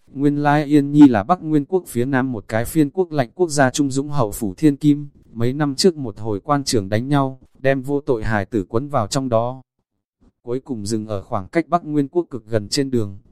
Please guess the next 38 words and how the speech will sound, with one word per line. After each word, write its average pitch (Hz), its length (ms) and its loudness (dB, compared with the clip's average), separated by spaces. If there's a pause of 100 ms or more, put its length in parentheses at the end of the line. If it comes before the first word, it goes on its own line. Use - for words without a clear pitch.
(120)
người 110 240 -4
nhà 104 200 -4
vì 104 200 -2
giữ 135 180 -4
được 139 200 -4
đứa 120 120 -2
nhỏ 139 240 -4
này, 101 360 -4 (260)
uy 143 120 4
nàng 117 240 -4
ăn 135 180 -6
điểm 113 240 -2
mông 135 160 -6
hãn 139 220 -6
dược, 139 300 -2 (220)
sau - 280 -2
đó 113 200 -2
giấu 113 240 0
ở 110 120 -6
thảo 101 220 -4
đôi 135 180 0
chung, 139 300 -2 (220)
lúc 160 200 -2
này 120 200 0
mới 110 220 -4
may 143 180 -2
mắn 127 240 -6
thoát 143 200 -2
khỏi 101 260 -6
một 107 180 -12
khó. 127 380 -8 (420)
Hiện 113 220 -4
giờ, 131 380 0 (240)
quốc 170 140 -2
gia 135 240 2
đã 131 140 -2
thái 117 200 -4
bình, 113 280 -2